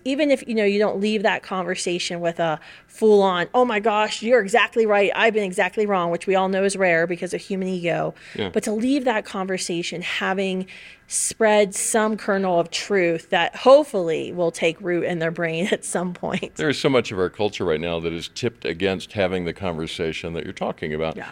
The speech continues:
Speaker 2: And this started, I mean, it's not new. I, I know that, and we've been dealing with it for a long time.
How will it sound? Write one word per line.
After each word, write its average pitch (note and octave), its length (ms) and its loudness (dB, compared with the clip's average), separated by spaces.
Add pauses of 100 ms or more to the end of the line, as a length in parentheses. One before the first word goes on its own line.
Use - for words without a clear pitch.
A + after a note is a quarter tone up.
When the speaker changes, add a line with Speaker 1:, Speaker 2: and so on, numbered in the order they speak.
Speaker 2:
And C#3 100 2
this - 100 0
started, A#2 460 4
I G#2 100 0
mean, G#2 180 2
it's G#2 220 -2
not G#2+ 220 0
new. F2+ 560 -4
I, F2+ 240 -4
I - 20 -2
know F2+ 240 -2
that, D2+ 300 -4
and E2 100 -6
we've E2 140 -8
been D#2 100 -8
dealing E2+ 320 -6
with D#2+ 180 -6
it D#2 120 -6
for - 100 -10
a E2 60 -2
long E2 240 -6
time. F2 320 -4